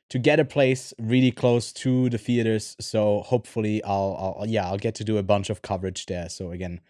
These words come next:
quick shout out to, to my own things. Place it in here. Um, but there's another film, uh, that's also playing in Venice that I, I didn't get a ticket for. Maybe I'll, I will, uh, but it, it kind of already sold out when I got to it.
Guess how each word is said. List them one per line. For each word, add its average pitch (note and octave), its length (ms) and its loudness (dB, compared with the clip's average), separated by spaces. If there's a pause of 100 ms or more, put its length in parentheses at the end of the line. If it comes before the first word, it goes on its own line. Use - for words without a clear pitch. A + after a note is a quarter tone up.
(240)
quick G2+ 160 -4
shout F#2+ 240 -2
out F2+ 140 -4
to, F#2+ 240 -8
to - 160 -12
my F2+ 120 -6
own F#2 200 -4
things. - 420 -10 (500)
Place G2+ 240 -4
it G2 60 -4
in F#2+ 120 -4
here. G2 200 0 (320)
Um, B2 380 4
but C3+ 240 2 (100)
there's D3 180 4
another F#3 240 6
film, G3 360 4 (100)
uh, C3 320 4
that's B2+ 180 0
also D3 360 4
playing C#3 420 2
in A#2+ 380 0
Venice A#2+ 480 0
that A2 180 -4
I, F#2+ 160 -12 (160)
I - 60 -8
didn't G#2 240 -8
get C3 180 -2
a C#3 60 -6
ticket - 260 -6
for. F3+ 220 -4
Maybe F2+ 260 -8
I'll, F#2 180 -6
I G2+ 100 -6
will, G#2+ 340 -4 (100)
uh, G#2 140 -2
but G2 160 -6
it, F2+ 220 -8
it G2+ 100 -10
kind G2 180 -6
of F#2+ 240 -12
already G2+ 300 -2
sold G2 280 -6
out F#2+ 280 -2
when G#2+ 180 -6
I A#2 140 0
got A2+ 220 0
to - 120 -2
it. A2+ 180 -4